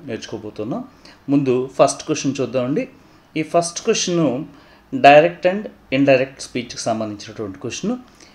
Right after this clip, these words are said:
ఈ క్వశ్చన్ ఆన్సర్ చేసేటప్పుడు మనం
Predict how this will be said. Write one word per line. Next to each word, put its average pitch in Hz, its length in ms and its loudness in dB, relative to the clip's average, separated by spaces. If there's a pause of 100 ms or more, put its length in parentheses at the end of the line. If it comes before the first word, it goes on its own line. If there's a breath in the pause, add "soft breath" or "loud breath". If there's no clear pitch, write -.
(160 soft breath)
ఈ 170 80 2
క్వశ్చన్ 170 320 -2
ఆన్సర్ 170 380 0
చేసేటప్పుడు 139 720 -2 (500 loud breath)
మనం 151 460 2